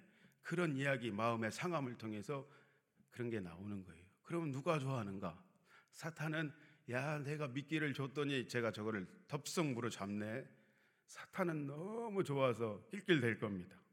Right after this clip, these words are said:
오늘 그래서 끊임없이 그렇게 하면은 그것은 내 손해요, 또 하나님의 손해임을 기억하고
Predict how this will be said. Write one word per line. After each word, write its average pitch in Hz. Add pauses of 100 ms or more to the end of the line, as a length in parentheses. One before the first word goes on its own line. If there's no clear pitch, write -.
(1000)
오늘 98
그래서 113 (460)
끊임없이 202 (760)
그렇게 214
하면은 131 (580)
그것은 123
내 135
손해요, 131 (400)
또 160
하나님의 196
손해임을 139
기억하고 117